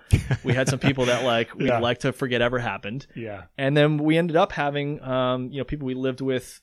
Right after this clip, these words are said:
Speaker 2: uh, for the last, like, year and a half or two years who end up being lifelong friends. So it worked
Speaker 1: Mm-hmm.
Speaker 2: out in many ways.
Speaker 1: Yeah.
Speaker 2: Uh, um, having roommates who split rent with you allows you to save money,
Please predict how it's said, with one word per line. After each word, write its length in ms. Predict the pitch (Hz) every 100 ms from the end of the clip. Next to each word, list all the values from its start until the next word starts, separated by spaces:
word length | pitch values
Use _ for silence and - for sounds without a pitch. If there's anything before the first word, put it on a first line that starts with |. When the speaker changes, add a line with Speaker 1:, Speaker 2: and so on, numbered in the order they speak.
| -
Speaker 2:
uh, 140 | 123 _ - 170 147
for 80 | 123
the 60 |
last, 280 | 113 123 127
like, 160 | 123 113
year 160 | 120
and 80 | 120
a 40 | 113
half 300 | 123 123 113
or 40 |
two 180 | - 127
years 420 | 135 175 175 143
who 320 | - 131 127
end 160 | 117 139
up 100 | 135
being 140 | 139
lifelong 360 | 131 139 139 127
friends. 360 | - 139 95
So 180 | - 127
it 60 | 120
worked 160 | 156
Speaker 1:
Mm-hmm. 40 | 147
Speaker 2:
out 60 | 160
in 60 | 117
many 180 | 147
ways. 300 | 127 95 95
Speaker 1:
Yeah. 300 | 127 123 110 -
Speaker 2:
Uh, 60 | 120
um, 320 | 117 110 110 - _ _
having 340 | - 135 156 147
roommates 320 | 143 143 131
who 80 | 131
split 320 | - - 127
rent 260 | 110 120 160
with 200 | 131 -
you 220 | 107 110
allows 260 | 107 110 113
you 80 | 107
to 60 |
save 280 | - 113 101
money, 400 | 107 170 139 120